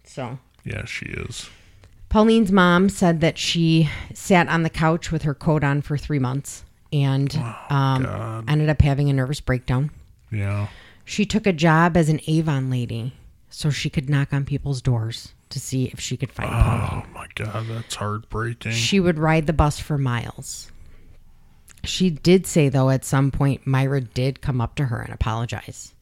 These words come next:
Speaker 1: for Pauline being missing.
Speaker 2: Really?
Speaker 1: How fucking dare you?
Speaker 2: You fucking cunt.
Speaker 1: That's the only way to explain it. Yep. So now,
Speaker 2: Wow.
Speaker 1: Ian,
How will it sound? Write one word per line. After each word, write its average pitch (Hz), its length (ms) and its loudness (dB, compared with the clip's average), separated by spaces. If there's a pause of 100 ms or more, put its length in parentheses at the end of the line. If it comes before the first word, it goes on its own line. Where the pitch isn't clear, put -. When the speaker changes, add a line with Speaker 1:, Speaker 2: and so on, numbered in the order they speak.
Speaker 1:
for 131 120 -6
Pauline 110 440 -4
being 117 260 -4
missing. - 420 -10 (300)
Speaker 2:
Really? 120 880 6
Speaker 1:
How 139 240 2
fucking 131 760 -4
dare 107 260 -8
you? 95 320 -8 (920)
Speaker 2:
You 127 360 6
fucking 143 760 0
cunt. 131 480 0
Speaker 1:
That's - 440 -2
the - 220 -4
only 151 220 4
way 147 120 6
to 135 100 2
explain - 400 -6
it. - 100 -14 (680)
Yep. 147 180 0 (840)
So 202 180 4
now, 175 380 8
Speaker 2:
Wow. 107 760 2
Speaker 1:
Ian, 151 600 2